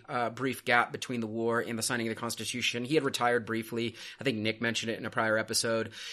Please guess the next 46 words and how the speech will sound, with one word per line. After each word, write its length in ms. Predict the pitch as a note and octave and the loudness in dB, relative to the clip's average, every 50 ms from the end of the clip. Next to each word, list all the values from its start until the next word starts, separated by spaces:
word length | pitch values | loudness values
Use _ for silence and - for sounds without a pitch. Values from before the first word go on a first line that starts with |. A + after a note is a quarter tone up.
| - - | -6 0
and 60 | E3 | 0
was 100 | D#3 B2+ | 0 6
back 260 | A#2 C#3+ C#3 C#3 - | 8 10 10 10 8
in 60 | C#3 C3 | 6 4
Mount 240 | C3 C3 A2 F#2 | 4 4 2 2
Vernon. 460 | A2 A#2 A2+ G#2+ A2 A2+ A2+ A2+ A2+ G#2+ - - - - - | 2 2 2 2 2 0 0 0 -2 -4 -6 -12 -12 -4 0
And 180 | B2+ C3+ B2+ | 0 2 2
because 240 | C3 C3+ - D3+ C3 | 2 2 2 2 2
of 80 | C3+ - | 2 2
Shays' 260 | - C#3+ C#3 C3 B2 | 4 4 4 4 2
Rebellion 540 | C3 G#2 A#2+ A#2+ A#2 A#2 A#2 A#2 A#2 A2+ A2+ | 0 0 2 4 4 4 2 2 0 -2 -2
and 80 | G#2+ | -2
eventually 420 | G#2 A2+ A#2+ A#2+ A#2 - B2+ B2 B2 | 0 0 -2 0 -2 -2 -4 -4 -4
this 220 | A2+ A#2 - - | -2 -2 -2 -2
need 320 | A2+ A#2 A#2 A#2 A#2 A2+ - | 0 -2 0 -2 -2 -4 -6
for 320 | - A2+ A2+ A2+ A2+ A#2 | -6 -2 0 0 0 0
a 340 | - C3+ A#2+ A2+ A2 A2 G#2 | 0 0 0 0 0 0 0
stronger 440 | - - - C#3 B2 B2 A#2+ B2 A2+ | 0 0 0 0 0 0 0 -2 0
federal 260 | - A#2 A#2 A#2 A#2+ | 0 0 2 2 2
entity, 400 | D3+ C#3+ C3+ C#3 - C#3+ C#3 C3+ | 2 0 0 -2 0 0 0 2
he's 160 | C3+ C#3+ B2+ | 2 0 0
brought 220 | A#2+ C3+ B2 A#2 | 4 4 6 6
out 100 | A#2 A#2 | 4 4
of 80 | A2 G#2+ | 2 0
retirement. 720 | G#2+ G#2 - - C#3+ C#3 C3 B2 A#2 G#2+ G2+ G2 - - - - - - - - - - - - - - | -2 -4 0 2 4 4 6 4 4 2 0 -2 -6 -8 -10 -12 -18 -18 -16 -16 -14 -14 -16 -16 -12 -2
Um, 460 | - D#3 D3+ D3+ D3+ D3 C#3 C3 - _ _ _ _ _ _ _ _ _ _ _ _ _ _ _ | 2 4 6 8 8 6 6 4 -2 _ _ _ _ _ _ _ _ _ _ _ _ _ _ _
he 280 | - - - F3 F3+ F3+ | -4 -2 0 2 2 2
does 320 | D3 B2 F#3+ G#3 G#3+ E3+ | 6 10 10 10 12 10
win 160 | F3+ F3+ F3 E3+ | 8 6 6 8
a 20 | |
unanimous 440 | D#3 D#3 C#3+ C#3 C#3 D3 D3+ C#3 - | 6 6 6 6 6 6 6 4 4
victory 420 | B2+ C3+ - - C3 B2+ A#2+ B2 | 2 2 0 2 0 2 2 4
as 180 | A2 A#2 A#2 A2 | 4 2 2 2
the 200 | C3 B2+ C3 B2 | 0 0 0 0
first 320 | - - C3+ B2 - - | 0 0 0 0 0 -2
executive 480 | C3+ A#2+ A#2 B2 A2+ - B2 A#2+ A#2+ A#2+ | -2 2 2 2 2 2 0 -2 -2 -2
of 40 | A2+ | -2
the 60 | A#2 | -2
United 220 | A2+ A2 A2+ A2 | -2 0 0 -2
States 260 | - - A#2 A2+ - | -2 -2 -2 -4 -4
with 140 | - A#2 - | -2 0 2
strong 360 | - - - C#3 C3 B2+ C3+ | 2 2 2 2 0 0 0
support 540 | - - C#3+ - - - F#3+ F3 D3 - C3+ | 0 -2 -4 -4 0 4 6 6 6 6 4
by 160 | B2+ B2 A#2+ | 2 2 2
our 100 | A#2 A2+ | 2 2
boy, 420 | A2 G#2+ A2+ A#2 A#2 A2+ G#2+ G#2+ | 0 0 0 2 2 2 2 0